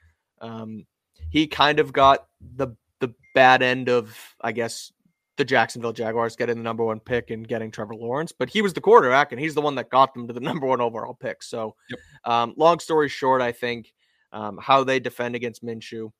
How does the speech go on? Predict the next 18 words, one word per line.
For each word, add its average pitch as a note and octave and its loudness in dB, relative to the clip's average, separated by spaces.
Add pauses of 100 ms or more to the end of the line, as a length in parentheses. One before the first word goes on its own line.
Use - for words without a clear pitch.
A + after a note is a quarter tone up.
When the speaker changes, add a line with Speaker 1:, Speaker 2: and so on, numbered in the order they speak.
(380)
Speaker 1:
um, G#2+ -12 (120)
will B2 -2
tell A#2 -2
the A2+ -4
tale A#2 -10
of A2 -14
how A#2 -12
they A#2 -10
win A#2 -10
this A#2+ -10
game, F#3+ 2
because B2 -4
Minshew's D#3+ -2 (680)
th-, D3 0
not, D#3 4 (340)
not C#3+ 6 (160)
character-wise C3 2
like C3 0